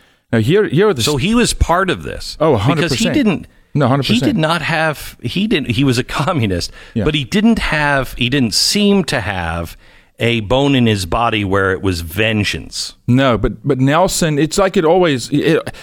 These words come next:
Speaker 1: Nel-, there was a version of this plan with President Mandela that then,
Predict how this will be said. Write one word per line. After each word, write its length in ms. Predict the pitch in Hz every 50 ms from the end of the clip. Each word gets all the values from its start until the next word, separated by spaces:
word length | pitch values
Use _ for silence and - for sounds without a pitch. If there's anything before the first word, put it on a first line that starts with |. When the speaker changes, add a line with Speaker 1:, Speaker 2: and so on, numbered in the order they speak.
| - - - _
Speaker 1:
Nel-, 340 | - 147 147 156 180 196 175 -
there 180 | 147 147 160
was 140 | 165 170 156
a 60 | 160
version 520 | 127 110 110 135 156 175 202 190 190 202 175
of 200 | - - 135 123
this 180 | 147 139 -
plan 520 | - - - - 147 139 123 117 110 107 107
with 200 | 113 120 113 113
President 420 | - 135 123 117 120 117 113 -
Mandela 560 | - 110 107 98 107 113 107 98 92 92 92
that 200 | 92 127 120 101
then, 520 | 104 107 151 160 147 123 110 110 107 101